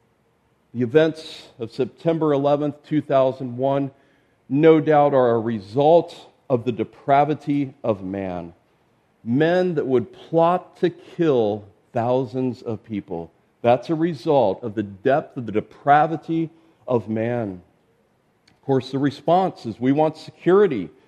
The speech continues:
The government's not protecting us." The passing of the Patriot Act, which some criticize, some hail, whatever you're, that's,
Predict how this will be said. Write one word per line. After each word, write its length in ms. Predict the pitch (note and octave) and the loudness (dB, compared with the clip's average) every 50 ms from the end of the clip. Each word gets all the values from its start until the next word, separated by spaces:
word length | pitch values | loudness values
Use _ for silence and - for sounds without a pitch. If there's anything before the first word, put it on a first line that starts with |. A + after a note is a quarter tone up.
| _ _ _ _ _ _ _ _ | _ _ _ _ _ _ _ _
The 60 | - | -14
government's 580 | F#2 - A#2+ B2+ D3+ D#3 D#3+ E3+ E3 D#3 - - | -4 -2 2 2 4 4 4 4 2 0 -2 0
not 180 | F3 E3+ D#3+ - | 0 0 2 0
protecting 560 | E3 D3 - - G3 G#3+ G#3+ - F#3 D#3+ C3+ | -4 -6 0 0 2 2 2 0 -2 0 0
us." 160 | B2 A#2+ - | 0 -2 -4
The 100 | - G#2+ | -8 -10
passing 440 | - C3 C#3 C#3 D3+ D3 - E3+ E3 | -4 2 2 2 2 2 0 -2 0
of 60 | E3 | 0
the 80 | E3 D#3+ | -2 -4
Patriot 580 | - - E3+ F#3+ G3+ F#3+ - - F#3 F3 E3 | -2 -2 0 0 0 -2 -2 0 2 2 2
Act, 400 | C#3 B2+ G#2+ F2+ E2 - - - _ _ _ _ _ _ _ | 4 2 2 2 0 -2 -8 -20 _ _ _ _ _ _ _
which 140 | - - - | -18 -16 -4
some 240 | - D3 C#3 C3 A#2 | -2 0 0 0 0
criticize, 720 | - - D3 C#3+ D3+ D3 - D3 C#3 D3+ E3+ F#3 E3 - | 2 4 4 6 4 4 4 4 6 6 6 4 2 0
some 240 | - C3 A2+ G#2+ A2 | 0 0 0 0 -2
hail, 500 | G#2+ G#2+ C3 C3+ D3 D#3+ F3 F3 F3+ E3+ | -2 -2 2 4 6 6 8 6 6 4
whatever 460 | C#3 A2 G#2+ A2+ B2+ C#3 D3+ D#3 C#3+ | 2 0 2 2 2 2 2 2 0
you're, 200 | C3+ C3 B2+ B2 | 2 2 0 0
that's, 280 | G#2+ A#2+ B2 B2+ - | 0 -2 -4 -4 -6